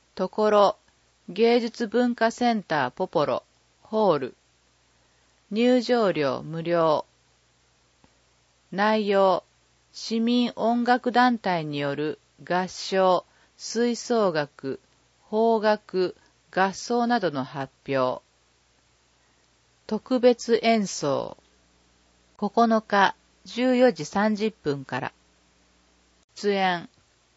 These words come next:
平福千夏、ソプラノ。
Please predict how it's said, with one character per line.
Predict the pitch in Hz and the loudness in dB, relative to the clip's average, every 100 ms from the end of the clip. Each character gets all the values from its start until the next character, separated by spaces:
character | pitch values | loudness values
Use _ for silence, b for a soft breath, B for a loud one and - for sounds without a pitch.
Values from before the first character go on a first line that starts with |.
| _ _ - | _ _ -4
平 | 220 240 254 | 2 2 2
福 | 220 - 151 | -4 -6 -6
千 | - - | -6 -6
夏、 | 180 185 - 160 156 - _ _ - | -2 -4 -4 -4 -2 -2 _ _ -20
ソ | - 185 170 | -6 -4 -2
プ | - 208 | 0 2
ラ | 196 180 | 4 2
ノ。 | 165 160 | 2 2